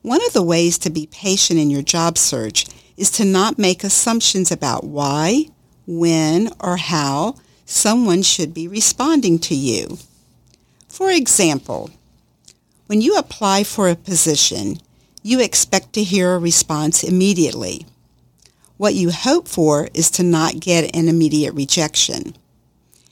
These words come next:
And when you don't get rejected, yet you haven't heard back,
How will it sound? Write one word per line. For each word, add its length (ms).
And 460
when 180
you 140
don't 280
get 220
rejected, 920
yet 180
you 120
haven't 440
heard 280
back, 540